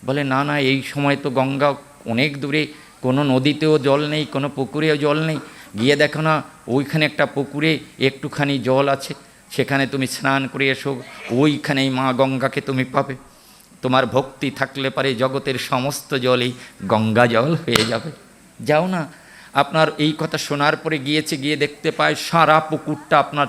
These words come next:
চামড়া ভিজানো, জল একেবারে লাল হয়ে গেছে। মনে মনে ভাবতেছে, "এই জলে নাকি আমাকে স্নান করতে হবে, হ্যাঁ, এই জলে?"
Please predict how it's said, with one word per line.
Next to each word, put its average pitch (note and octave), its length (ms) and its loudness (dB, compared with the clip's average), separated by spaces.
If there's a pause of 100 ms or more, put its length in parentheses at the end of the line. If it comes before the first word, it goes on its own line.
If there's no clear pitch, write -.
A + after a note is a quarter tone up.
চামড়া C3+ 480 2
ভিজানো, B2+ 400 -4 (640)
জল D3+ 400 0
একেবারে F3+ 540 0
লাল F3+ 340 4
হয়ে F3+ 280 -2
গেছে। C#3 300 -8 (680)
মনে D3+ 240 6
মনে G3 200 2
ভাবতেছে, E3+ 580 -4 (280)
"এই D#3 220 2
জলে D3 320 2
নাকি G3 260 -4
আমাকে E3 280 -2
স্নান C#3+ 380 0
করতে - 320 -6
হবে, C#3 200 -6 (560)
হ্যাঁ, B2 220 0 (380)
এই D3+ 240 4
জলে?" F3+ 300 4